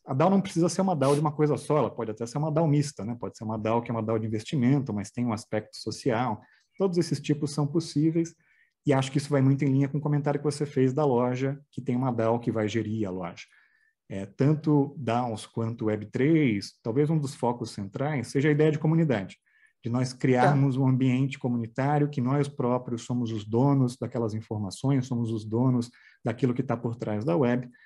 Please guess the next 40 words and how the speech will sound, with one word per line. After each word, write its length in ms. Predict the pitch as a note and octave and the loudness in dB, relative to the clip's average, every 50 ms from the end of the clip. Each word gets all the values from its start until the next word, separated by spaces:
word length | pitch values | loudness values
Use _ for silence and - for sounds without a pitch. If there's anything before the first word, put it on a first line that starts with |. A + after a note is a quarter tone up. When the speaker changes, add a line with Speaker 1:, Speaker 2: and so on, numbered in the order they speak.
| - _ _ - | -20 _ _ -8
Speaker 1:
Aqui 260 | C3+ C#3+ - - D3+ | -8 -4 2 4 4
acho 140 | D3 D3 D3 | 4 4 2
que 60 | D#3 | 0
é 20 | C#3+ | 2
a 40 | |
mesma 280 | C#3 C3+ B2+ C3+ D3+ D3 | 2 2 2 0 -2 -4
coisa, 340 | C#3+ - B2+ A2 G#2 G2 G#2 | -2 -2 -2 -2 -2 -4 -4
a 20 | G2 | -4
dao 180 | G#2+ A#2 A#2+ | -2 -4 -2
também 260 | A#2+ C3+ A#2+ B2 B2 B2 | -2 -2 0 0 0 -2
tem 140 | C3 B2 A#2+ | -2 -2 -2
essa 180 | A#2+ - - B2 | -4 -6 -8 -4
ideia 200 | A2+ A2+ A#2 A2+ | 0 0 0 0
de 80 | A#2 | -2
comunidade, 580 | - - B2+ B2+ C#3 D#3 C3+ A#2+ G#2 F#2 F2+ - _ | -2 -2 0 0 0 0 0 0 -2 -2 -6 -8 _
até 180 | D3+ - G3 G3 | -2 0 0 2
porque 240 | G3+ F#3 D#3 - D3+ | 2 0 0 0 -2
sem 200 | - - D#3+ D#3 | 0 2 2 2
uma 120 | D#3 D3+ C#3 | 4 2 2
comunidade 500 | - D3 C#3+ D#3+ E3+ D#3+ D#3+ D#3+ E3 E3+ | 2 2 2 2 2 2 2 2 2 2
ela 80 | F3 F3 | 2 2
não 100 | E3+ D#3+ | 0 0
funciona, 480 | - F#3 F3 - - - B2 G#2+ G#2+ A2+ | -2 -4 -4 -2 -2 -2 -2 0 -2 -4
né? 120 | B2 B2+ C3 | -4 -4 -6
Pra 80 | B2 | -8
você 140 | A2+ A2 C3+ | -8 -8 -6
conseguir 520 | C3 C3 A#2+ A#2 - B2+ B2 A#2+ A#2+ A#2+ A#2+ - - - _ _ _ _ | -4 -4 -4 -4 -4 0 2 2 2 2 -2 -10 -20 -20 _ _ _ _
realizar 340 | - D3 D3+ D#3 B2+ C#3 C3 | 0 2 4 4 4 2 2
propostas 560 | C3 C3+ C3 C3 C3 A#2+ B2+ C3 - - G#2+ A2 | 2 0 0 2 2 2 2 0 -2 -4 -4 -4
e 40 | |
votar 280 | G#2+ B2 C3 C3 C3 B2 | -2 -4 -4 -2 -2 -4
em 60 | A#2+ | -2
propostas, 560 | A#2+ - F3+ F3+ - B2 B2 B2+ - - - | -2 -4 -6 -2 0 0 0 -2 -4 -12 -10
você 80 | - D3 | -10 -10
precisa 200 | D3 - D3 C#3+ | -4 -4 -4 -2
ter 80 | - C3+ | 0 0
uma 120 | C#3 C3+ | 0 2
comunidade 540 | C3+ C3+ C3+ C3+ C#3 B2+ A#2+ A2 A2+ A2+ A2 | 2 2 2 2 2 2 2 0 0 -2 -2
razoavelmente 540 | G#2+ A#2+ A2+ A2 A2+ G#2 G#2+ A2 G#2+ G#2+ B2+ | -2 -2 -2 -2 -2 -2 -2 -4 -4 -4 -4
ativa. 360 | A#2+ B2+ - - F#2+ F2+ F#2+ | -6 -6 -6 -10 -10 -10 -12